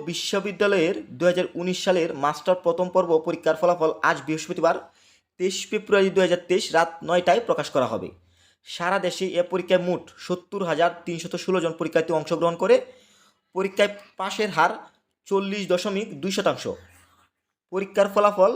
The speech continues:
জাতীয় বিশ্ববিদ্যালয়ের ওয়েবসাইট ডাব্লিউ ডাব্লিউ ডাব্লিউ ডট এন ইউ ডট এ সি ডট বি ডিতে পাওয়া যাবে। তো লিঙ্কটি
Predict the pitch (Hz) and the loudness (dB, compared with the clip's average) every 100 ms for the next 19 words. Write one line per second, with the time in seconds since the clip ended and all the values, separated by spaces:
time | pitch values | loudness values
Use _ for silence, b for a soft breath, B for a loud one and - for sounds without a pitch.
0 | - - 160 - 208 170 165 180 190 165 | -2 0 0 2 0 0 -2 0 2 6
1 | 156 170 190 180 170 185 175 165 151 156 | 6 6 4 2 0 2 2 0 2 4
2 | 160 165 156 165 170 196 - _ _ _ | 4 4 0 0 -2 -6 -12 _ _ _
3 | _ 123 156 180 - 160 165 160 160 143 | _ 0 0 0 0 0 0 2 0 0
4 | 156 190 208 208 - - _ 185 165 123 | -6 -6 -2 -2 -2 -8 _ -8 -6 -6
5 | 113 87 - b b b b - 151 135 | -8 -10 -18 b b b b -16 -12 -8
6 | 160 220 220 233 | -4 -6 -4 -6